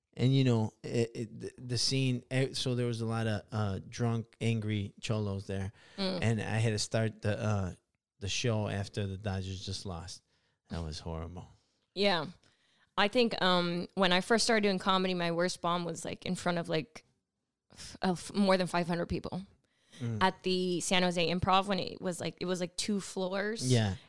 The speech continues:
Speaker 2: And it was full of people, and I had
Speaker 1: Wow.
Speaker 2: just started doing comedy. It was, like, a bringer show.
Speaker 1: Yeah.
Speaker 2: And, um,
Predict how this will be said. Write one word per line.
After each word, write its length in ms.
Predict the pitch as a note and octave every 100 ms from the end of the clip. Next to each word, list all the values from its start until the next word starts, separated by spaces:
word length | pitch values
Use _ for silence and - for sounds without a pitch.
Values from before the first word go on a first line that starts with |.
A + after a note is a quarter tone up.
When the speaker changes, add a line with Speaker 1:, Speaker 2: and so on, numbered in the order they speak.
| -
Speaker 2:
And 100 | F#3
it 40 |
was 140 | - F3+
full 540 | - - G3 G3+ G3+
of 100 | F#3+
people, 600 | - G3 G#3+ A#3 B3+ C4 -
and 380 | F#3+ F#3 F#3 F3 - -
I 120 | E3
had 120 | F#3+ G3+
Speaker 1:
Wow. 60 |
Speaker 2:
just 160 | G3 F#3
started 260 | G#3+ G#3 G3+
doing 180 | F#3+
comedy. 400 | F3+ F#3+ F#3 F#3
It 80 | F3
was, 80 | F3
like, 120 | F3+
a 40 | E3+
bringer 340 | E3 E3+ F3+
show. 340 | F#3 A#3 A3 B3+
Speaker 1:
Yeah. 300 | A#2+ A#2 G#2 F#2+ - -
Speaker 2:
And, 440 | F#3+ F3+ F3+ F3+ -
um, 460 | F3 F3+ E3+ E3+